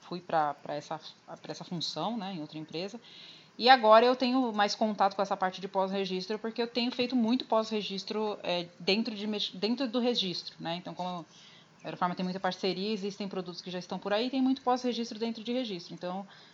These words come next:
é, eu me envolvi nessa, dessa vez na, na, na, na revisão por conta dessa necessidade. E já me envolvi já estressada, né? Porque o negócio não sai, não tem jeito.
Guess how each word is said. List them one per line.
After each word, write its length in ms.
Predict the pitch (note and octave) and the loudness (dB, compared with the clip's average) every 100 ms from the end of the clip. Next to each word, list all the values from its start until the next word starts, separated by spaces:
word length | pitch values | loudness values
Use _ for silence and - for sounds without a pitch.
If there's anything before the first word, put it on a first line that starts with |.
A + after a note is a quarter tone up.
| - | -14
é, 480 | - E3 D#3+ D#3 E3+ | -4 -2 -2 -4 -4
eu 140 | - F3+ | -2 2
me 140 | G3+ | 4
envolvi 420 | A3+ A3 G#3 G3+ | 6 6 4 0
nessa, 320 | G3 F#3+ G#3 F#3+ | -2 0 2 2
dessa 320 | F#3 F#3 F#3 | 0 0 0
vez 240 | F3 F3 | 0 -4
na, 160 | F3+ F3 | -2 -4
na, 540 | F3+ F3 F3 E3 E3 | 0 0 0 0 -2
na, 500 | - E3+ E3 D#3+ E3 - | -2 -2 -2 -2 -6 -6
na 640 | F3 E3 E3 D#3 D3+ D3 | -4 -2 0 0 0 -2
revisão 680 | E3 F3+ F#3 E3+ F3 F3 B3 - - - - - | -2 -2 -2 -2 0 0 0 -6 -20 -20 -20 -8
por 160 | G3 | -8
conta 440 | F#3+ G3+ F#3 F#3 G#3 | -4 0 0 -2 -6
dessa 320 | F#3 F#3 G#3 | -6 -6 -4
necessidade. 800 | G3+ G3+ G#3+ C4+ A3 E3+ D#3+ - - - - - | -4 -4 -6 2 4 4 2 -8 -14 -20 -16 -4
E 120 | A3 | 2
já 180 | A#3+ C4+ | 6 8
me 140 | D#4+ | 6
envolvi 340 | D4 D4+ C4 | 4 2 2
já 140 | C4 D4 | 2 0
estressada, 640 | D4 - A#4 - E3+ D#3 | 0 -8 -6 2 2 2
né? 160 | D3+ F3+ - | -6 -8 -10
Porque 480 | F3+ - D#3+ D3+ D#3 | -14 -10 -8 -8 -6
o 40 | |
negócio 420 | F3 F3+ F#3+ A3 | -4 0 0 0
não 160 | B3+ D4 | 0 0
sai, 480 | - - A3 A3 G3+ G3 | 4 8 10 8 4 -4
não 160 | A3 | -4
tem 220 | A#3 C4 | 0 0
jeito. 500 | F4+ D#4 F#3 E3 - | 2 2 2 -2 -10